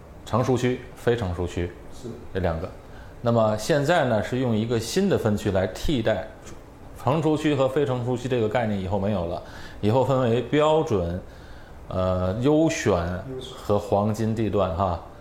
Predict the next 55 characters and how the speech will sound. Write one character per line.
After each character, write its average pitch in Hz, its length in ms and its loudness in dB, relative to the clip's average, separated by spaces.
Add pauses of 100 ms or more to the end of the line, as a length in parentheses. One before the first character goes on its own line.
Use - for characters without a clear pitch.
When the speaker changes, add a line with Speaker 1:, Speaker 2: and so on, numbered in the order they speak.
(180)
Speaker 2:
是。 - 180 -18 (340)
Speaker 1:
这 - 120 0
样 123 180 4
的 104 60 2
一 104 80 0
个 104 100 2
重 107 160 0
大 101 120 4
的 95 60 2
改 85 220 0
革。 85 300 -4 (160)
那 123 100 0
当 143 140 4
然 160 100 2
它 165 80 0
的 156 120 0
目 156 320 0
标 165 280 4
还 104 180 -2
是 104 140 -2
让 98 300 0
所 101 260 -2
有 98 140 0
的 87 40 -2
新 101 200 -6
加 101 120 0
坡 95 140 0
人 87 100 -2
都 98 120 -2
买 92 200 -6
得 90 100 -8
起 - 200 -10
房， 85 320 -6 (200)
这 101 120 0
是 90 160 -4
一 90 100 -4
个 90 40 -4
它 92 140 -4
的 90 140 -2
最 101 280 -4
终 113 120 0
的 110 60 0
目 87 120 -2
标。 85 180 -6 (240)
Speaker 2:
是 - 220 -8
的。 117 40 -4 (120)
Speaker 1:
那 147 180 2 (440)
可 - 180 2
以 180 60 4
给 151 80 2
我 139 80 4
们 143 120 0
讲 107 280 0
一 135 40 -2
讲 104 160 0